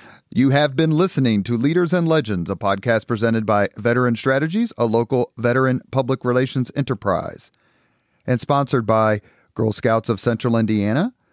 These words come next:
Garmon Construction, Leaders and Legends L L C, the Grand Hall and Conference Center at Historic Union Station,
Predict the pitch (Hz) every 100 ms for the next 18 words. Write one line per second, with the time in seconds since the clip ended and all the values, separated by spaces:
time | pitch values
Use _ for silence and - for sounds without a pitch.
0 | _ _ _ 113 139 135 131 120 113 -
1 | 113 - 113 113 - 214 269 - _ _
2 | _ _ - 127 139 135 131 131 127 123
3 | 131 117 113 120 98 120 120 - 139 147
4 | 220 220 _ _ _ _ _ 123 113 135
5 | 139 135 117 131 143 - 120 117 - -
6 | 131 123 131 - 123 123 165 120 110 113
7 | - 123 123 - 123 117 107 123 120 -
8 | 214 240